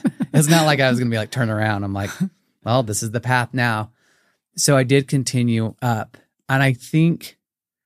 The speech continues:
Speaker 2: I think I may have passed you. I don't know if it was once the first time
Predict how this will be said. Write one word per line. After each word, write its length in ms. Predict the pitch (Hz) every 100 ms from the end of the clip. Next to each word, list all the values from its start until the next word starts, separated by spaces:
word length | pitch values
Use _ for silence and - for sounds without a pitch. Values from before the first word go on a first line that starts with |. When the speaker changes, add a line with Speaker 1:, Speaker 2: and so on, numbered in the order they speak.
| _ _ _ _ _ _ _ _ 120
Speaker 2:
I 160 | 123
think 340 | - 147 180 190
I 80 |
may 540 | 147 127 120 117 135 139
have 340 | 123 113 -
passed 540 | - 117 117 117 - 113
you. 500 | 107 107 107 107 104 _ _ _ _ _ _ _ _ _ _ _ _ _ _ -
I 120 | 127
don't 140 | 143 147
know 140 | 135
if 100 | 123
it 80 | -
was 200 | 113 104
once 440 | 98 107 120 120
the 100 | -
first 340 | 110 110 107 -
time 500 | 117 120 135 143